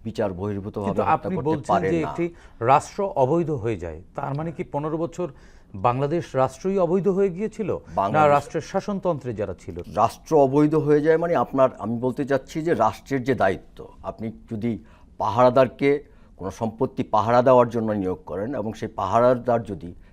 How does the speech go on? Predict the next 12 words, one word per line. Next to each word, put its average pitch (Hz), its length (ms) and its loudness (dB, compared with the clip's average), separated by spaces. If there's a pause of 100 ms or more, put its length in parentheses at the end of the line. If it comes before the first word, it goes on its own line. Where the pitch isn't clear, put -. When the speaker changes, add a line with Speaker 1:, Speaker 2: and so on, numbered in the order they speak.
Speaker 1:
সেই 110 140 -10
সম্পত্তি 123 460 -6
নিজেই 113 340 2
লুটপাট 110 460 -2
করে 98 160 -4
অথবা 95 340 -8
চুরি 123 220 -4
করে, 76 240 -6 (300)
আপনি 117 180 -8
সেটাকে 92 280 -10
কি 92 180 -14
বলবেন? 67 360 -16